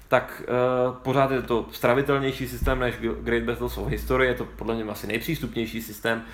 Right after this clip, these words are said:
tohletoho taktického měřítka, eh, když to srovnám s Great Battles of History, Musket and Pike series například. Takže za mě je to, eh, skoro i dobrý vstup do tohohle toho světa. No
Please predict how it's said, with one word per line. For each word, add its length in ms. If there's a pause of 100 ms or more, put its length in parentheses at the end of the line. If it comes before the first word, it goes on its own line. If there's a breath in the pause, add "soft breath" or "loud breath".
(180 loud breath)
tohletoho 340
taktického 500
měřítka, 760 (460 loud breath)
eh, 40 (560)
když 220
to 100
srovnám 360
s 40
Great 200
Battles 300
of 140
History, 360
Musket 340
and 140
Pike 280
series 440
například. 600 (920 loud breath)
Takže 200
za 100
mě 140
je 100
to, 320
eh, 600
skoro 260
i 80
dobrý 260
vstup 360 (140)
do 160
tohohle 320
toho 240
světa. 560 (1500 loud breath)
No 480